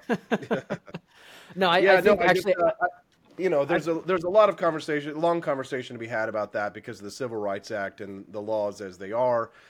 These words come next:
Speaker 2: Um, you know, is it, would it be a,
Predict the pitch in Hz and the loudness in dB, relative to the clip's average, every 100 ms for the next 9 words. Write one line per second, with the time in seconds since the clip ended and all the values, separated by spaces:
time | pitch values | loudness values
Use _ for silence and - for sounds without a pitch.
0 | _ 110 113 107 104 113 131 110 92 85 | _ -4 -2 -2 -6 -12 -10 -8 -8 -12
1 | 107 120 139 147 139 131 _ 143 156 143 | -18 -18 -8 -6 -4 -8 _ -8 -6 -4
2 | 143 120 - 143 131 | -6 -8 -8 -4 -4